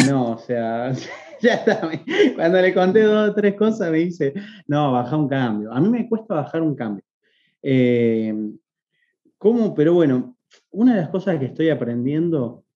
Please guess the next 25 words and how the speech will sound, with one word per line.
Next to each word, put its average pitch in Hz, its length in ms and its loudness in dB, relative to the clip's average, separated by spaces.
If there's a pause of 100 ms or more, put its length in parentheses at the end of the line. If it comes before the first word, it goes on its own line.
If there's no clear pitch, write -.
(120)
estoy 135 140 -6
aprendiendo 123 680 -2 (720)
es 165 240 0
a, 127 540 0 (640)
a 127 200 -4
ver 170 360 0
qué 170 100 0
voy 180 200 4
a 139 100 2
priorizar. 113 640 -4 (960)
O 117 80 -8
sea, 120 720 -2 (160)
y 127 140 0
parte 214 280 2
de 202 40 8
eso 190 240 2
de 127 120 2
qué 175 100 0
voy 180 100 4
a 151 80 4
priorizar 131 500 0
tiene 147 280 2
que 127 100 2
ver 131 280 4
con, 135 460 2